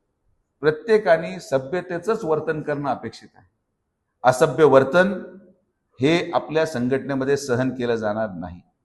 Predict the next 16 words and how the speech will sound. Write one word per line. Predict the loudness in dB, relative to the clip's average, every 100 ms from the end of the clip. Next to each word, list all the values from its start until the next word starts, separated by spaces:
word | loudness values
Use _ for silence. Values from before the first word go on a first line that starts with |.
| _ _ _ _ _ -12
मी | -6
तुम्हाला | -2 -2
स्पष्ट | -2 -4 -4
सांगतो, | -8 -12 -16 _ _ _ _ _ _ _ _ _ _ _ _ _ _ _ _ _ _ _
मी | -2 2
वाईट | 6 4 4
दिसेल, | -2 0 0 -2 -10 -18 -20 -20 _ _ _ _ _ _ _ 6
बऱ्याचशा | 8 8
लोकांना | 6 6 6 6
मी | 6
आवडत | 6 6 2
नाही, | -6 -10 _ _ _ _ _ _ _ _ _ _ _ _ 2
बापूंनाही | 2 2 0 2
कदाचित | 2 0 -2
नसेल | -4 0
आवडत, | 0 0